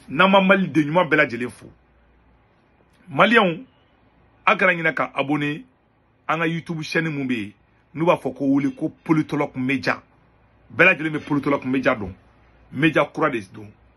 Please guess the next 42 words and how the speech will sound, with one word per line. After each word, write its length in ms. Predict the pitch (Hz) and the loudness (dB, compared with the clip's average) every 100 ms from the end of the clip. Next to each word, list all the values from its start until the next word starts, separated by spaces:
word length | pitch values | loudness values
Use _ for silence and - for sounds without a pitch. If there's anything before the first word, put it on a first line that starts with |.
| _ _ _ _ | _ _ _ _
A 100 | - | -4
bɛ 140 | 120 135 | 0 0
bɛɛ 260 | 98 147 | 2 0
dɛmɛ. 320 | 110 101 95 - _ _ _ _ _ _ | 0 -4 -8 -12 _ _ _ _ _ _
Media 280 | 123 147 156 | -4 2 2
kura 260 | - 160 147 | 2 2 2
de 100 | 123 | 0
don. 240 | 101 95 - _ _ _ _ _ _ | -4 -10 -14 _ _ _ _ _ _
Émission 360 | 156 156 147 156 | -2 0 0 -2
caman 300 | - 123 127 | -2 -4 -4
caman 220 | 131 127 | -4 -4
bɛ 100 | 127 | -2
k'a 140 | 131 | -2
sanfɛ. 340 | 123 104 95 131 | -4 -6 -12 -2
Ne 80 | 156 | 2
yɛrɛ 160 | 139 | 2
bɛ 180 | 131 127 | 0 -4
émission 260 | 127 123 123 | -6 -4 -4
kɛ, 100 | 120 | -4
mɔgɔ 180 | 107 | -6
wɛrɛw 180 | 107 131 | -2 0
bɛ 180 | 123 - | -2 -4
émission 260 | 123 110 117 | -6 -6 -6
kɛ, 220 | 107 95 | -8 -6
débat 260 | 110 110 135 | -4 2 2
bɛ 180 | 123 107 - | 0 -6 -6
kɛ, 200 | 110 - - | -6 -6 -2
fɛn 160 | 147 135 | 0 2
bɛɛ 140 | 110 | 0
bɛ 120 | 98 - | -6 -10
kɛ. 160 | - - _ _ _ _ | -16 -18 _ _ _ _
Donc, 300 | 113 123 123 - - - | 2 2 2 -6 -20 -2
bɛɛ 120 | 113 156 | 2 4
ka 140 | 165 | 4
nin 100 | 147 - | 2 0
abonné 400 | 131 139 139 135 _ | 2 2 0 -4 _
Politologue 500 | - 160 156 156 143 | 2 4 4 0 -2
Media 380 | 147 151 151 - - _ _ | -4 0 2 0 -4 _ _
chaîne 300 | - - 143 | -4 -2 0
YouTube 280 | 139 135 143 | -2 -2 -4
sanfɛla 380 | 143 127 131 131 | -2 -2 0 0
la. 220 | 113 104 | 0 -4